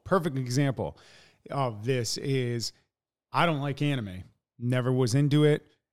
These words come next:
I have nothing against people that are into it. You know, if you're into it, you're into it. And I had a friend that was into it, and we, uh, had a conversation about it.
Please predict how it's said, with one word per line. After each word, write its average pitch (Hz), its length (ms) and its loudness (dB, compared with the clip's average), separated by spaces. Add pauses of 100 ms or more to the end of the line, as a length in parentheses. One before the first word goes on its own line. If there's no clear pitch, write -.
I 127 60 0
have 131 100 -2
nothing 135 400 -2
against 135 320 -2
people 147 280 -2
that 147 140 4
are 147 140 2
into 180 300 2
it. 180 200 -2
You 131 140 -4
know, 120 120 -2
if 120 100 -8
you're 117 160 -2
into 147 180 0
it, 165 100 0
you're 143 160 0
into 170 200 0
it. 95 120 -6 (960)
And 139 140 -4
I 127 140 -2
had 131 160 -2
a 120 180 -6
friend 143 400 -2
that 127 160 -2
was 131 200 -6
into 170 280 -2
it, 139 240 -2 (380)
and 127 420 -6
we, 135 300 -2
uh, 127 360 -2 (720)
had 127 160 -2
a 131 40 -2
conversation 131 720 -2
about 98 300 -10
it. 98 120 -18